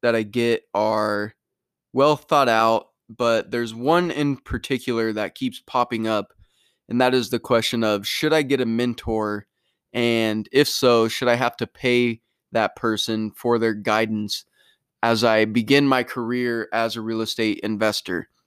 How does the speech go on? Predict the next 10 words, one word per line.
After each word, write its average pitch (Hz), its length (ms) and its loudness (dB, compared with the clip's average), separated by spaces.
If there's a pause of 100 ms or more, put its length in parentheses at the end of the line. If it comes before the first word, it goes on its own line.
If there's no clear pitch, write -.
(2250)
I 143 80 4
gotta 175 200 6
say, 156 300 6
there's 131 260 4
really 151 340 4
no 123 300 4
right 120 300 2
or 127 80 0
wrong 120 340 0
way 113 420 -2